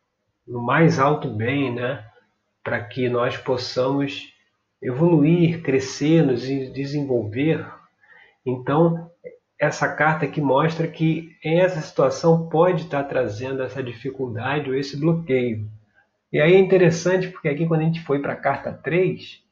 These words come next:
que é a carta cabeça, né, o que que tá na, aparente na situação, aí você veja, sai a carta do diabo, que é o, que é o deus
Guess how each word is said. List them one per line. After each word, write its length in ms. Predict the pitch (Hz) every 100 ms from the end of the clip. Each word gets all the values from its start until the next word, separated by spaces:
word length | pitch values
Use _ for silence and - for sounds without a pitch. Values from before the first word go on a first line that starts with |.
| _ _ _ _ _
que 100 | 117
é 20 |
a 120 | 113
carta 340 | - 120 - 113
cabeça, 580 | 113 107 139 170 165
né, 100 | 127
o 80 | 135
que 120 | 135
que 120 | 131 -
tá 120 | 135
na, 80 | -
aparente 880 | 139 - 123 117 139 175 180 151
na 120 | 127 123
situação, 880 | - - 101 - - 175 185 113 - - _ _
aí 120 | 131
você 280 | 165 165 160
veja, 340 | 123 127 120
sai 300 | 113 - 151
a 80 | 160
carta 360 | - 139 143 160
do 140 | 147
diabo, 640 | 151 143 135 139 120 98 - _ _ _
que 80 | 127
é 60 |
o, 320 | 131 135 127 -
que 80 | 123
é 40 |
o 100 | 127
deus 300 | 120 139 139